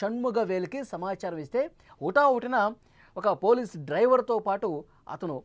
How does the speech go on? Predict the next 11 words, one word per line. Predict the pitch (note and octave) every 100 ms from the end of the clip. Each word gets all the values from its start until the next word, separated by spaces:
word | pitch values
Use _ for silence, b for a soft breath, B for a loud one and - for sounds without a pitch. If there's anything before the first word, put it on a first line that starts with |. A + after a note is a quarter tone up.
| -
వచ్చాడు. | C#3+ - - _ _
కానిస్టేబుల్, | D3+ D3+ D3+ F3+ F#3+
ఆ, | C#4 E3+ E3
అలాగే | D#3+ D#3+ F3+ D4 _ _ b b b b -
షణ్ముగవేల్, | B3 C4 B3+ G3 B2+ - _
స్పెషల్ | - B3 B3 C4
ఎస్ఐ | F#3+ - G3+ A#2 -
ఆ |
పోలీస్ | D3+ F3+ G3
స్టేషన్కి | - F3 D3+ A#2+ - -
షణ్ముగవేల్ | F3+ G3 D3+ G#2+